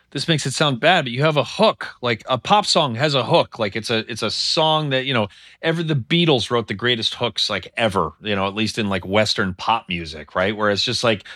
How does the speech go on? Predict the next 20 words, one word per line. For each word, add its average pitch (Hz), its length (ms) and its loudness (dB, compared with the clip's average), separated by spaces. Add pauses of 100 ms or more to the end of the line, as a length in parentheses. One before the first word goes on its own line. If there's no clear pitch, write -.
(160)
you 120 160 0
hear, 143 280 2
like, 120 260 0
you 139 40 -6
know, 110 120 -2
the, 104 260 0
the 104 260 -2
melody 117 540 4
to, 98 120 0
like, 95 340 -2
you 117 60 -8
know, 95 120 -4
Let 110 300 2
It 90 200 -4
Be 110 220 2
once, 90 640 -4
and, 87 140 -8
like, 87 180 -6
it's, 82 160 -10
like, 90 240 -6